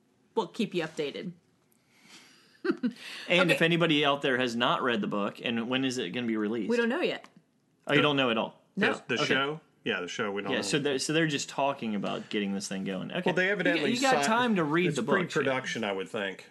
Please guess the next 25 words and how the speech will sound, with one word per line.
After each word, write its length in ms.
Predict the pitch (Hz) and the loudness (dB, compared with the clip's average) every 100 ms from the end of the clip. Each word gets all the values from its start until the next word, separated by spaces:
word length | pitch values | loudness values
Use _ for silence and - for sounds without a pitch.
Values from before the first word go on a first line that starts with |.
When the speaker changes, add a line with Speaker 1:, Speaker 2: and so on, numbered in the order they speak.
| - _ _ | -20 _ _
Speaker 2:
Yeah, 120 | 190 | -2
Speaker 3:
Right. 80 | 143 | 0
Speaker 2:
so 100 | 165 | 2
you 80 | 180 | 2
got 160 | 151 | 0
time 320 | - 170 165 143 | 0 -2 0 0
to 80 | |
read 240 | 131 139 113 | 2 0 -2
the 40 | |
book. 360 | 101 98 104 - _ _ | -2 -2 -4 -10 _ _
Speaker 3:
Mm-hmm. 200 | 135 120 | -8 -4
Speaker 1:
Yeah. 160 | 170 175 | -2 0
Speaker 2:
So 120 | 143 | 2
everybody 460 | 127 143 139 139 127 | 2 2 2 0 0
that's 200 | 120 113 | 0 0
out 160 | 110 | -2
there 140 | 113 113 | 0 -2
that's 180 | 110 117 | -2 -2
listening 420 | 110 - 127 135 | -4 -4 -4 -2
that 140 | 110 | -2
might 200 | 110 110 | 0 -2
be 100 | 107 | -2
interested 440 | 107 104 104 - 107 | -4 -4 -4 -4 -4
in 100 | 107 | -2
this 180 | 104 | -4